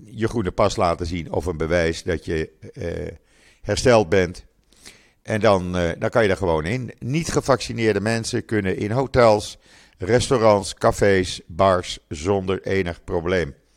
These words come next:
Eh, is natuurlijk hartstikke goed. Het tekent dat de regering hier nu zegt van, "Luister, eh,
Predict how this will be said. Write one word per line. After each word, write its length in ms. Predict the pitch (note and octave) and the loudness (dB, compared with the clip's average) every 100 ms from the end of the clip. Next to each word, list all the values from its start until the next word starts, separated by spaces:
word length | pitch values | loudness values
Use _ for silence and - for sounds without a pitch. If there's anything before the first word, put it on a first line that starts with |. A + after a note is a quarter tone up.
| - - - _ _ | -20 -20 -20 _ _
Eh, 300 | - - F#2+ F#2+ - _ _ _ _ | -10 -2 0 0 -4 _ _ _ _
is 100 | - | -12
natuurlijk 340 | A#2+ A#2 A2 F#2+ | -8 0 0 2
hartstikke 400 | F#2 - E2 D#2+ | -2 -2 -8 -6
goed. 300 | E2 D#2 - _ _ _ _ | -6 -8 -12 _ _ _ _
Het 180 | - - | -14 2
tekent 680 | D#3 D3+ D3+ C3+ B2 - - | 4 4 2 0 -2 -12 -2
dat 240 | B2 A#2 | 2 2
de 80 | B2+ | 0
regering 560 | A2 A2 B2+ A2+ G#2 G2 | -2 -2 -2 -2 -2 -4
hier 300 | A2 A2 G2+ | -4 -4 -4
nu 180 | G#2 | -6
zegt 340 | F2 G#2+ F#2+ - | -4 -2 -4 -4
van, 320 | G#2 E2+ - _ _ | -4 -4 -6 _ _
"Luister, 600 | A2+ A#2+ B2+ - A#2 G#2 _ _ _ _ _ _ _ _ _ _ - _ _ _ _ | -2 0 0 -2 -6 -6 _ _ _ _ _ _ _ _ _ _ -20 _ _ _ _
eh, 240 | - A#2 | 2 4